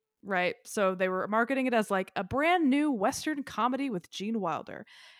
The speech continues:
And Harrison Ford was two years out of his first outing as Han Solo. So he was this hotshot, cool,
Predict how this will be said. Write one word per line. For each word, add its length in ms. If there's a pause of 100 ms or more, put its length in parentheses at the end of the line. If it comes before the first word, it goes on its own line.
And 100
Harrison 360
Ford 420
was 140
two 200
years 320
out 200
of 60 (180)
his 180
first 440 (720)
outing 420
as 180
Han 220
Solo. 460 (260)
So 140
he 160
was 140
this 140
hotshot, 640 (520)
cool, 640